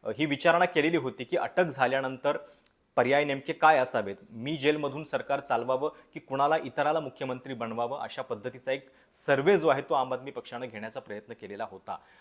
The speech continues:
पण याच्यामध्ये एक लक्षात घ्या की, अ,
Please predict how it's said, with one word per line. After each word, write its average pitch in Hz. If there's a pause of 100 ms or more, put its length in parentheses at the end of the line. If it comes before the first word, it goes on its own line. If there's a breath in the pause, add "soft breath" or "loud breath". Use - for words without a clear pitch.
(220 soft breath)
पण 180
याच्यामध्ये 156
एक 156
लक्षात 156 (100)
घ्या 113 (520 soft breath)
की, 180 (420)
अ, 110